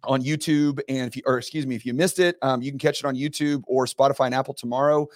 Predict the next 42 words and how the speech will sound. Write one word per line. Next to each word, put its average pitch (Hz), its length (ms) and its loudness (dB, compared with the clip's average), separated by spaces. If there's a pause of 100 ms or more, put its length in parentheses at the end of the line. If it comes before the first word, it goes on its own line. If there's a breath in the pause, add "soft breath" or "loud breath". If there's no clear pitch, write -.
(220 soft breath)
Um, 120 160 2
we'll 127 120 0
have 131 140 4
it - 120 -10
put, - 240 0
put 139 120 2
up 135 140 4
there, 135 160 4
or 123 140 2
you 131 80 -2
can 127 120 -6
visit 131 200 2
our 123 80 6
website, 127 580 4
uh, 110 300 2
Texas - 360 -4
Real 131 100 -4
Estate 123 160 -8
and 107 100 -14
Finance 120 340 -8
Podcast 120 440 -2
dot 104 180 0
com, 175 360 2 (360 soft breath)
and 123 340 -2
we'll 120 100 4
have 139 140 6
it 131 60 4
all 135 120 6
there 131 200 4
as 123 120 -4
well. 165 220 4
So 135 380 4 (320 soft breath)
everybody 165 340 6
out 175 160 6
there, 175 220 6
I - 20 6
hope 160 180 2
you 151 60 2
have 156 140 6
a 147 40 -8
great 151 240 2
weekend. 160 600 -2